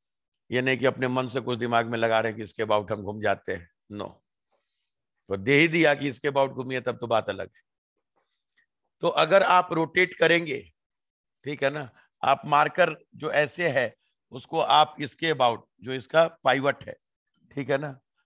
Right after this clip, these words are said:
उसके about अगर घुमाएंगे तो क्या इसका लेंथ बदलेगा?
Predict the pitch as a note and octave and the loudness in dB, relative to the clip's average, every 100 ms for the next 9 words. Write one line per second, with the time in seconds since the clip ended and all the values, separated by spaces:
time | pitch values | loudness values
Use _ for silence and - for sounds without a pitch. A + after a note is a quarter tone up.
0 | _ - C3 E3 D3+ C#3+ C#3+ C#3+ C#3+ B2+ | _ -16 -10 -6 2 4 4 0 0 -2
1 | B2+ B2 B2+ A#2+ A2 A#2 - C3+ C3 C#3 | 0 0 0 -4 -12 -8 2 2 2 -2
2 | C3 C3+ C#3 B2+ B2+ C#3 C#3 C#3+ | -2 -4 -2 -4 0 0 0 -2